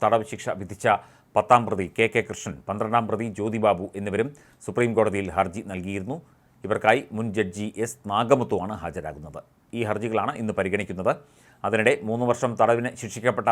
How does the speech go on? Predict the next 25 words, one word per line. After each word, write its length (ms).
മുപ്പത്തിയൊന്നാം 600
പ്രതി 200
ലംബു 220
പ്രദീപിന് 400
തിരികെ 360
കീഴടങ്ങുന്നതിൽ 720
നിന്ന് 280
സുപ്രീം 320
കോടതി 220
ഇളവ് 240
നൽകി. 220
ഹൈക്കോടതിയുടെ 580
ശിക്ഷാവിധിക്കെതിരെ 800
പ്രദീപിൻ്റെ 460
അപ്പീൽ 280
സുപ്രീം 300
കോടതിയുടെ 360
പരിഗണനയിലാണ്. 680
അതിനാൽ 260
തീരുമാനമെടുക്കും 720
വരെ 140
ഇളവുകൾ 380
വേണമെന്നാണ് 460
പ്രദീപിന് 380
ആവശ്യപ്പെട്ടത്. 500